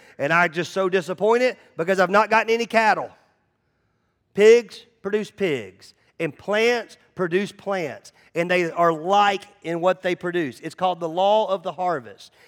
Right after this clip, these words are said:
He takes it to a spiritual concept in chapter five, where he's talking about these works of the flesh. And it's basically, to sum it up, and I made this statement a few weeks back, you cannot sow works of your flesh and expect fruits of the Spirit.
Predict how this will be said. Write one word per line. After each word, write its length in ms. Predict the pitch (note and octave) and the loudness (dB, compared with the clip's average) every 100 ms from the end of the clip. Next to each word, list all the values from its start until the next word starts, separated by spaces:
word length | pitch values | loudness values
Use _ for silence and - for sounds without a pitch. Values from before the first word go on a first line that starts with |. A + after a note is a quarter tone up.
| _ | _
He 180 | F#3+ A#3 | -2 0
takes 260 | B3 A#3+ | -2 -2
it 140 | G#3 - | -4 -6
to 160 | F#3+ | -4
a 60 | F3 | -4
spiritual 520 | - G#3 A#3 C4+ F#3+ | -6 -6 -6 -4 -8
concept 760 | E3 E3 D3 C3+ C3 C#3+ E3+ - _ - | -6 -4 -4 -8 -4 -2 -2 -4 _ -8
in 180 | D#3 | -8
chapter 400 | C#3 F3+ E3+ E3 | -2 -2 -2 -4
five, 580 | C#3+ G3+ G#3+ F#3 D3+ D#3+ - - _ | -6 -2 0 0 -2 -6 -14 -20 _
where 100 | E3+ | -6
he's 80 | D#3+ | 0
talking 240 | G3 F#3+ | 0 0
about 220 | F#3 F3 | -2 -2
these 200 | F#3 F3 - _ | -2 -8 -12 _
works 440 | A2+ C3+ F#3 F#3 - | -10 0 0 0 -4
of 120 | F3 | -6
the 100 | D#3+ | -6
flesh. 640 | F#3 G3 E3 A#2+ - - _ _ _ _ _ - | -4 -4 -4 -6 -16 -20 _ _ _ _ _ -2
And 120 | E3 | -2
it's 140 | E3 | 2
basically, 480 | D3+ A#3 - G#3 G#3 | 2 2 0 -2 0
to 100 | F3+ | 0
sum 260 | - G#3+ G3+ | 2 2 4
it 80 | |
up, 200 | G3+ G3+ | 2 2
and 100 | F3 | 2
I 60 | D#3+ | -2
made 220 | F3+ F#3+ | -2 -4
this 120 | E3+ | -4
statement 300 | - F#3+ F3 | -4 -6 -4
a 40 | D#3+ | -10
few 200 | F#3 F3+ | -10 -6
weeks 240 | F3 - | -6 -6
back, 360 | F3+ G3 E3+ D#3 | -4 -2 -2 -6
you 180 | F#3+ G#3+ | -10 -6
cannot 520 | G3 F#3+ G3+ A3 - | -6 0 0 0 -6
sow 540 | - A#3+ G3+ F3 E3 _ _ | -6 0 0 -2 -6 _ _
works 340 | D#3 G3 - | 0 0 -2
of 140 | F#3 D#3+ | -8 -6
your 100 | D#3+ | -8
flesh 460 | G3 G#3 F3+ E3 | -4 -2 -2 -4
and 100 | E3 | -8
expect 720 | E3 - - G#3+ F#3 - - | -8 -8 -4 -2 -2 -4 -12
fruits 240 | - F#3 F3 | -4 -4 -4
of 80 | E3 | -12
the 80 | |
Spirit. 420 | D#3 - G3 G#2+ | -12 -6 -6 -6